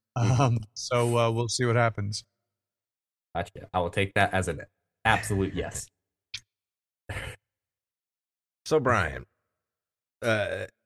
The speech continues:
Speaker 3: is there, uh, I know there's been talks over the last few years about, uh, uh, rumors of the Clerks animated series coming back in, in some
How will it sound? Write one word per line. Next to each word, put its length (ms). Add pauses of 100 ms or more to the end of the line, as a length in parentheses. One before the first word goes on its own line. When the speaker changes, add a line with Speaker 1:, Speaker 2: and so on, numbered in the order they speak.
(640)
Speaker 3:
is 300
there, 520
uh, 80 (240)
I 120
know 200
there's 200
been 160
talks 400
over 160
the 80
last 360
few 140
years 600
about, 460
uh, 300 (920)
uh, 340 (1120)
rumors 840 (120)
of 380 (300)
the 220
Clerks 480
animated 600
series 720 (1300)
coming 440
back 320
in, 300 (100)
in 220
some 420